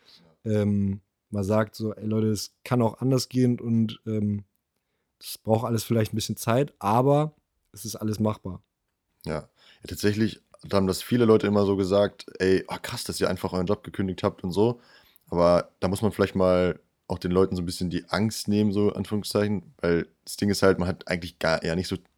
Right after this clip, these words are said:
Speaker 2: krass viel zu verlieren, sag ich jetzt mal. Also ich wüsste jetzt zumindest nicht was, weil wenn du deinen, deinen Job gekündigt hast, dann kannst du ja auch wieder in einem anderen Job arbeiten, wenn's nicht geklappt hat. Also klar solltest du vielleicht ein bisschen, äh, Kohle zum Überbrücken haben,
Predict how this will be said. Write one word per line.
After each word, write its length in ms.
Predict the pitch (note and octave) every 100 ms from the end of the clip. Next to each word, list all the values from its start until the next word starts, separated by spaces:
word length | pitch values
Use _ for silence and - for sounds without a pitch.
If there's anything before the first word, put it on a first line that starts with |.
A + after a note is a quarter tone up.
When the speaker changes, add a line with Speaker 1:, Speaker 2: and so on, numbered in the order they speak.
| _ -
Speaker 2:
krass 180 | - -
viel 100 | F#2
zu 100 | -
verlieren, 440 | E2+ F2+ F#2+ G#2+ - -
sag 120 | F#2
ich 60 |
jetzt 140 | F2+ -
mal. 120 | G2+
Also 100 | F2
ich 80 | D2
wüsste 200 | F#2+ F#2+
jetzt 100 | -
zumindest 300 | F#2 F#2 E2+
nicht 120 | D#2+
was, 320 | G2 G2 - _ _
weil 240 | E2+ E2 D2+ _ - _ _ -
wenn 100 | E2+
du 320 | D#2+ D#2 D#2 - -
deinen, 520 | D#2+ D2+ D#2 C#2+ -
deinen 160 | D#2
Job 140 | D2+ -
gekündigt 380 | F2+ G#2 G2+ G2+
hast, 300 | F#2+ - - _ _ _ _ _
dann 280 | D#2 D2 C#2+ _
kannst 260 | - F2 -
du 60 |
ja 60 | D#2+
auch 100 | D#2+
wieder 120 | E2+
in 80 | E2
einem 260 | D2+ D#2+ D2+
anderen 200 | F2 E2
Job 280 | D#2+ - -
arbeiten, 300 | D#2+ D#2 D#2
wenn's 160 | D#2+ E2+
nicht 140 | E2+
geklappt 360 | F2+ - D#2 -
hat. 220 | C#2+ - _
Also 140 | D2+
klar 220 | D#2 F2+ F2
solltest 280 | F2 D#2+
du 60 | F2
vielleicht 260 | F2 E2 -
ein 120 | D#2
bisschen, 400 | F#2 E2 D#2+ -
äh, 280 | E2 E2 D#2 - - - _
Kohle 180 | - G#2+
zum 140 | F2
Überbrücken 380 | F2+ F2 D#3 A2
haben, 400 | A2 G#2+ A2+ A2